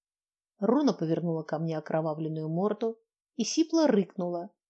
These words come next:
но я уже достала из кофра нужные артефакты. Три тонкие и острые пластинки-накопители, левый локоть, правый,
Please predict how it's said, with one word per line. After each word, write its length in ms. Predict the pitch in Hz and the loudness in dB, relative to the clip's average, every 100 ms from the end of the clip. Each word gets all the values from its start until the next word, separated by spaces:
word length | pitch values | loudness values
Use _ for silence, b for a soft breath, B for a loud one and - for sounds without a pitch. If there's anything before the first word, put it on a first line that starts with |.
| _ _ _ - | _ _ _ -6
но 80 | |
я 180 | 165 190 | 0 2
уже 160 | 220 214 | 4 2
достала 500 | 220 214 - 160 156 | 0 -2 0 -2 0
из 140 | 151 | -6
кофра 380 | - 240 233 156 | -6 -8 -4 -4
нужные 380 | 170 175 185 170 | -2 -4 -2 -2
артефакты. 760 | 165 185 - 151 - - 143 _ _ _ _ _ _ - | -2 -8 -4 -6 -6 -16 -18 _ _ _ _ _ _ 2
Три 160 | 320 | 4
тонкие 520 | 320 208 185 180 185 | 4 2 0 -2 0
и 40 | 170 | 2
острые 380 | 170 - 165 160 | 0 -2 -4 -4
пластинки-накопители, 1400 | 165 165 - 165 165 165 170 160 - 240 247 220 220 - _ _ _ | -4 -6 -4 -4 -4 -6 -4 -8 -4 -6 -2 -2 -4 -10 _ _ _
левый 320 | - 311 208 160 | 0 2 4 2
локоть, 420 | 185 208 202 - | 0 -2 -8 -4
правый, 420 | - 254 226 240 | 0 2 0 -4